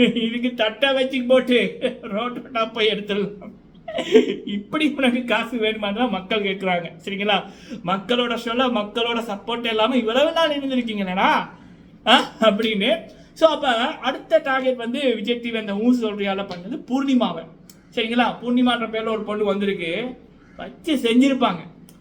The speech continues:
அடுத்தது அது பிரியங்கா அல்டிமேட், அந்த ரெட் கார்டு மேட்டர். அப்ப நம்ம பார்க்குற நமக்கு என்ன இவங்க சம்மந்தமே இல்லாம ரெட் கார்டு ரெண்டு பஸ்ஸாக நமக்கு இருக்காங்க, அதுல வச்சு அந்த ரெண்டு இது ஆஹ், அந்த பட்டுன்னு.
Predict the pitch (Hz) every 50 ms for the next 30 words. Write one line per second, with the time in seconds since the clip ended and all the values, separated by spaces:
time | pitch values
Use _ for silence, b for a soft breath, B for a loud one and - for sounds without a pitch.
0 | - - 202 226 294 302 - 320 320 302 294 277 254 - 240 254 277 277 269 262
1 | 226 185 196 240 247 240 - 262 233 226 - - - - - 170 160 160 170 196
2 | 226 233 233 285 294 285 240 214 208 196 - 160 - - - - - - B B
3 | B B B B B B - - 240 247 254 233 226 240 277 277 240 214 214 226
4 | 240 - - 240 247 285 311 - - 330 320 320 294 285 277 277 269 294 294 320
5 | 311 339 330 311 285 262 247 233 220 220 226 208 208 - 247 240 285 320 320 320
6 | 320 311 302 294 277 269 254 240 233 233 233 - 269 262 247 226 226 226 220 220
7 | - - - 247 277 302 311 285 269 262 262 269 262 247 240 233 233 214 202 190
8 | 180 165 156 151 143 127 135 156 202 285 311 - - - - - - - - -
9 | - - - - - - - - - - - - - - 196 214 208 196 190 196
10 | 202 202 240 208 196 185 180 180 180 185 180 170 156 147 147 170 233 - - B
11 | B B B B B B - 175 175 185 180 180 175 175 175 175 175 175 175 175
12 | 180 180 175 175 180 180 185 185 175 185 185 185 185 196 190 170 160 175 240 294
13 | -